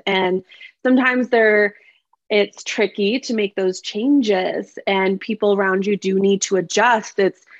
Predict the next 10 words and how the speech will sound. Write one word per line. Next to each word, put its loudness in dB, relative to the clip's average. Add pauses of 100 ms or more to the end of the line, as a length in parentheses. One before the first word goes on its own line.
(120)
if -2
people 2
around 2
you 0
benefited 0
from -4
you 6
not -4
being 0
expressive, -2